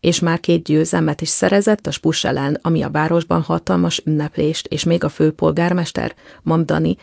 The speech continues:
által kiadott, a gyerekek alvásidejét eltörlő rendeletet eredményezte. Elmo később bocsánatot kért,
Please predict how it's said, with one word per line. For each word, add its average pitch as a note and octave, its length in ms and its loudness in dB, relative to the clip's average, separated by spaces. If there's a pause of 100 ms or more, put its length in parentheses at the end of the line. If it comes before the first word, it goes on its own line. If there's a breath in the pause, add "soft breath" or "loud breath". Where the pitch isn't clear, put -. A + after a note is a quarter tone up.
(220 loud breath)
által F#3 400 0
kiadott, - 720 -6
a D3+ 80 -4
gyerekek G3+ 440 2
alvásidejét E3+ 760 0
eltörlő - 480 -2
rendeletet D#3+ 640 0
eredményezte. C#3+ 920 -4 (100)
Elmo C4+ 260 2
később F#3+ 380 0
bocsánatot E3 720 -2
kért, F3 360 -2